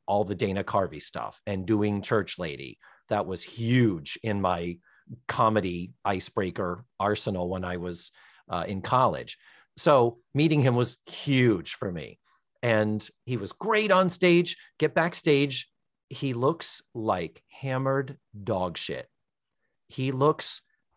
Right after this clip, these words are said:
exhausted. He has five o'clock shadow that I swear was not on him when he was on stage.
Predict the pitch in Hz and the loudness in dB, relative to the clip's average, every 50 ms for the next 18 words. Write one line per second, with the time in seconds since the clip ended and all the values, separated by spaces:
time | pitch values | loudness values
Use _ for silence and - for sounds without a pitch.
0 | _ _ _ _ _ _ _ _ _ - 139 135 127 123 120 110 104 90 92 92 | _ _ _ _ _ _ _ _ _ -2 0 2 2 2 0 -2 -6 -6 -6 -8
1 | 92 92 92 - 110 123 107 107 107 95 - - - - - - 69 58 - _ | -8 -8 -6 -2 2 4 4 6 6 6 4 2 -2 -4 -4 -6 -8 -8 -10 _
2 | _ _ _ _ _ _ _ _ _ _ - - 151 160 143 156 151 156 151 135 | _ _ _ _ _ _ _ _ _ _ -8 -4 -2 0 2 2 2 0 0 -2
3 | - - _ _ _ _ _ _ _ _ - 135 127 139 151 151 185 185 - 165 | -4 -8 _ _ _ _ _ _ _ _ 0 2 4 4 4 2 0 0 4 4
4 | 151 156 151 - - 165 143 139 135 113 90 78 76 - 113 120 - 120 123 123 | 4 4 4 2 2 2 4 4 4 2 2 0 0 0 -2 0 2 2 0 2
5 | 123 - - 123 120 143 143 127 98 80 71 - _ _ - 113 117 117 - - | 0 -2 -2 2 4 4 6 6 4 2 0 -6 _ _ -2 0 0 2 2 2
6 | 123 120 120 120 127 127 - _ - 123 127 143 143 143 131 110 107 78 67 67 | 2 4 4 4 4 2 -2 _ 2 4 6 6 6 4 4 2 0 -2 -4 -6
7 | - 107 113 120 120 117 123 123 113 120 117 - - 113 107 101 104 104 - - | -2 2 2 4 4 4 2 2 2 0 0 0 0 2 2 2 2 -2 -4 -2
8 | - 135 113 90 71 58 - - - | 0 2 2 0 0 -6 -8 -8 -10